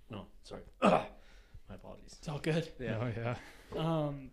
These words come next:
Speaker 2: yeah, I resonate with that a lot. I did a lot of road running over the last, like, three, well, two, two and a half years. And then just as of recent, I would say in the last six months, I transitioned to trail running, and I've,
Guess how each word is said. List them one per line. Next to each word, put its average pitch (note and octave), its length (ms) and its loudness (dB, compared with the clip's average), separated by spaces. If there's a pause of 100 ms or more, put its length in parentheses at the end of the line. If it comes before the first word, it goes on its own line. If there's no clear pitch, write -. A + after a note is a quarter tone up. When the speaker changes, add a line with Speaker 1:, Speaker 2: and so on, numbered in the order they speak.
Speaker 2:
yeah, A3 180 12
I G3 60 12
resonate A#3 300 12
with G#3+ 100 8
that F3+ 100 8
a E3 40 6
lot. D#3+ 120 6
I C#3+ 120 4
did D#3+ 100 2
a E3+ 60 4
lot D#3+ 240 4
of D3 120 -2
road C#3+ 280 -2
running D3 520 -4
over C#3 220 -8
the C3 60 -6
last, C3 480 -6
like, C3+ 280 -10 (1000)
three, D#3+ 520 -2 (220)
well, E3 200 0
two, G3+ 260 4
two - 160 0
and G3 100 8
a - 20 6
half D#3 260 2
years. D#3 280 4
And E3 100 4
then C#3+ 340 2
just E3 300 4
as D#3 160 4
of C#3 160 0
recent, D3+ 420 4
I C#3+ 60 -2
would D3 120 -2
say D3+ 120 0
in D3 100 0
the C#3 40 -4
last C#3 220 -4
six C#3 200 0
months, C#3+ 220 0
I C#3 280 -2 (540)
transitioned D3+ 580 2
to C#3 60 -2
trail C#3+ 280 0
running, C#3 280 -2
and C#3 80 -8
I've, C#3 200 -10